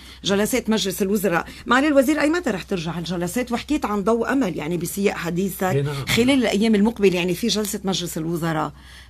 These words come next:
Speaker 1: فينا نقول
Speaker 2: قبل
Speaker 1: الأسبوع المقبل مثلا؟
Speaker 2: حضرتك لنشرح المشهد اليوم والأزمة.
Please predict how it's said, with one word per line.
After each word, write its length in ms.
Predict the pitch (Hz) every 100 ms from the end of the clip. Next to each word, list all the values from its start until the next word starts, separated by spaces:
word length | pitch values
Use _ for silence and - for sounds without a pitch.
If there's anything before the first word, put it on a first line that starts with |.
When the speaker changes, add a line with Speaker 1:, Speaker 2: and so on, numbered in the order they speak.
| -
Speaker 1:
فينا 300 | 202 190 175
نقول 340 | 156 170 175
Speaker 2:
قبل 180 | 175 156
Speaker 1:
الأسبوع 560 | 127 - 175 185 180
المقبل 640 | 165 151 175 175 156 170 160
مثلا؟ 540 | 160 - 160 160 160
Speaker 2:
حضرتك 400 | 160 156 123 123
لنشرح 500 | 117 113 - 147 127
المشهد 420 | 107 104 104 107 92
اليوم 400 | 87 101 107 92
والأزمة. 420 | 98 113 85